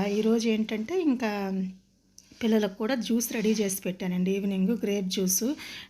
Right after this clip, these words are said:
డైలీ, ఈ మధ్య సమ్మర్ కదండి, ఏదో ఒక జ్యూస్ లాగా తయారు చేసి పెడుతున్నాను. ఈ బాటిల్స్లోనే పోసి పెట్టమంటారండి, అందుకనే వాటిలోనే పోసి వాళ్ళ కోసం రెడీగా పెడుతున్నాను అనమాట. అదండి విషయం. ఇంకా ఈరోజు టాపిక్ ఏంటంటే ఏం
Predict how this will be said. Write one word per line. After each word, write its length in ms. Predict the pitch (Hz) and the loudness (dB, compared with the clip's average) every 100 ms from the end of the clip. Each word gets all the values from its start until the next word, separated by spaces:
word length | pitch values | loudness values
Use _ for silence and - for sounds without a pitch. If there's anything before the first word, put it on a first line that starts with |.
| 233 | 0
డైలీ, 320 | 214 220 254 | 4 4 4
ఈ 80 | 226 | 2
మధ్య 260 | 214 185 226 | 0 -2 -2
సమ్మర్ 400 | - 202 220 220 | -2 0 0 -2
కదండి, 400 | 214 196 196 208 | -4 -4 -2 -2
ఏదో 200 | 208 208 | -2 -2
ఒక 140 | 220 226 | -2 -2
జ్యూస్ 300 | 190 220 - | 0 0 0
లాగా 220 | 208 214 | -2 -2
తయారు 340 | 220 208 208 202 | -4 -2 -2 -2
చేసి 240 | 208 208 | -4 -4
పెడుతున్నాను. 600 | - 202 190 226 196 196 254 311 - - - | -6 -6 -4 -4 -4 0 0 -2 -8 -14 -4
ఈ 80 | 254 | -2
బాటిల్స్లోనే 720 | 220 240 247 254 254 254 277 | 2 2 2 0 2 2 2
పోసి 280 | 269 247 - | 0 -6 -6
పెట్టమంటారండి, 840 | 240 202 226 214 196 208 202 202 202 | -8 0 2 2 -2 -4 -2 -2 -2
అందుకనే 340 | 202 226 247 | -4 -2 0
వాటిలోనే 480 | 247 208 214 214 226 | 0 0 0 0 0
పోసి 300 | 226 208 - | -2 -6 -4
వాళ్ళ 180 | 226 202 | -4 -4
కోసం 280 | 202 208 226 | -6 -6 -2
రెడీగా 320 | 202 190 208 | -2 -2 -4
పెడుతున్నాను 560 | - 190 - 190 185 - | -6 -8 -4 -2 -2 -2
అనమాట. 320 | - 196 190 - - - - - - | -6 -6 -8 -12 -14 -14 -14 -12 -4
అదండి 360 | 196 190 190 | -2 -2 -2
విషయం. 400 | 202 - 226 214 - - - 233 | -2 -2 -4 -6 -8 -12 -10 -6
ఇంకా 240 | 220 208 208 220 - _ - - - | -4 -2 -2 -4 -6 _ -20 -20 -10
ఈరోజు 280 | 233 214 269 269 | -6 -2 -4 -4
టాపిక్ 460 | 220 226 262 - | -4 -4 -6 -4
ఏంటంటే 520 | 214 196 185 180 190 190 196 - - | -2 -2 0 -2 0 -2 -2 -6 -8
ఏం 180 | 226 202 | -6 0